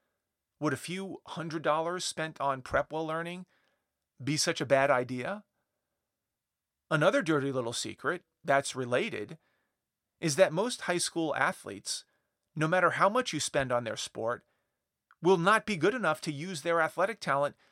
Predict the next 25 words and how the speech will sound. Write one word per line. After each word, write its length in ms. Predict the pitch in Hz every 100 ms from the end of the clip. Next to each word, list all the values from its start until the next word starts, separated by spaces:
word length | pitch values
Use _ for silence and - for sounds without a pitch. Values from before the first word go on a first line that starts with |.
| _
to 140 | - 202
help 260 | 196 196
them 220 | 196 180 165
get 200 | 139 156
into 240 | 202 220 -
college. 580 | - 101 - - - - _ _ _ _ _ _ _ -
So 160 | - 156
why 160 | 180
not 180 | 214 -
spend 480 | - 185 190 190 -
a 100 | 147
fraction 640 | - - 165 214 - 165 151
of 160 | 127
that 240 | 131 127 -
high 140 | - 147
school 380 | - 151 143 127
athletic 440 | 127 - 160 156
budget 400 | - 113 - 139 - _ _ _ _ _ _ -
to 180 | 196 190
equip 320 | - 233 -
them 340 | 147 131 185 - _ _ _ -
with 180 | 160 -
something 400 | - 143 - 156
that 220 | 170 147
will? 320 | 185 160 -